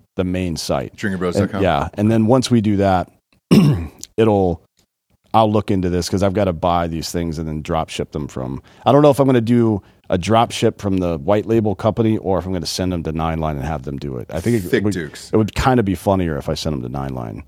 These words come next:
Speaker 2: Be great.
Speaker 1: To be honest.
Speaker 2: It'd be great, and if it, if it just came with that, a nice little one dollar add-on, you know, like a sticker or whatever the, the price is gonna be for Thick Dukes.
Speaker 1: Well,
Speaker 2: Have
Speaker 1: it's
Speaker 2: you
Speaker 1: gonna be
Speaker 2: thought
Speaker 1: more
Speaker 2: about
Speaker 1: than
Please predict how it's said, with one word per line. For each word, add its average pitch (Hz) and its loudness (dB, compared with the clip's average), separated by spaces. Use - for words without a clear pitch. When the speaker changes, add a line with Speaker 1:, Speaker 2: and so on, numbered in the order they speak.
Speaker 2:
Be 123 -2
great. 180 0
Speaker 1:
To - -8
be 76 -2
honest. 71 -4
Speaker 2:
It'd 127 0
be - -10
great, 151 4
and 127 -6
if 117 -6
it, 104 -2
if 104 -8
it 113 -2
just 95 -12
came 104 -4
with 98 -6
that, 85 -2
a 85 -6
nice 87 -6
little 85 -4
one 95 -2
dollar 90 0
add-on, 85 -2
you 95 -6
know, 101 -2
like 104 -4
a 95 -10
sticker 92 -2
or 85 0
whatever 87 0
the, 85 -4
the 80 -8
price 92 -2
is 87 -12
gonna 87 -8
be 80 -6
for 82 -12
Thick - -8
Dukes. 82 -10
Speaker 1:
Well, 135 8
Speaker 2:
Have 151 6
Speaker 1:
it's 160 2
Speaker 2:
you 180 8
Speaker 1:
gonna 190 8
be 175 8
Speaker 2:
thought 165 10
Speaker 1:
more 147 8
Speaker 2:
about 127 8
Speaker 1:
than - 2